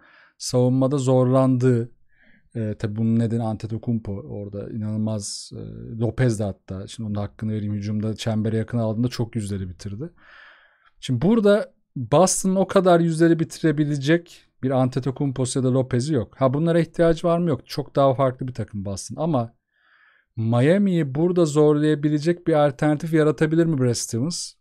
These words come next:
Bunu merak ediyorum. Bu da Robert Williams olabilir. Evet, bir, e, iki yıllık oyuncudan bahsediyoruz ama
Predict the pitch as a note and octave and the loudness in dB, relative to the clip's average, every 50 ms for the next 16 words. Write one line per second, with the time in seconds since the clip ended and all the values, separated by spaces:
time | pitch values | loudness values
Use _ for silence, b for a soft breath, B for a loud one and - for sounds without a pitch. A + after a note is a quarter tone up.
0 | _ - D3 D#3+ E3 D#3 D3 C#3 C#3 C#3+ C#3+ - - C3+ B2 B2+ A#2+ A2 G#2+ A2+ | _ -6 -4 -2 0 2 2 4 2 2 0 0 -2 -2 0 0 0 0 0 0
1 | D#3 E3 E3+ E3 D#3+ D#3 D3 D3+ D3+ - - D3 C#3 D3 C#3+ - - C3+ C3+ C3 | 2 4 4 4 4 4 2 0 -2 -2 -2 -2 0 -2 -2 -2 -2 -2 0 0
2 | B2 A#2 G#2+ - - - _ - - C#3 B2+ A2+ A2+ - - B2 A#2+ A#2 B2 D3 | -2 -4 -6 -8 -10 -14 _ -8 -4 -2 -2 -2 -2 -4 -4 -4 -4 -4 -6 -8
3 | B2 A#2 A2+ A#2 A#2 - B B B B B B B B B C3 A#2+ - - E3+ | -6 -6 -6 -8 -10 -12 B B B B B B B B B -4 0 4 6 6
4 | D#3 C#3+ C#3 B2+ C3+ C3+ C3 B2+ B2 B2+ C#3 C#3 C3+ B2+ B2 A#2 - - B2 A#2+ | 6 6 4 2 2 4 4 4 4 4 4 4 4 2 2 2 2 0 0 2
5 | A#2+ B2 B2+ B2+ D#3+ F3+ D#3 C#3 D3 F3+ | 2 2 2 2 0 0 0 0 -2 -2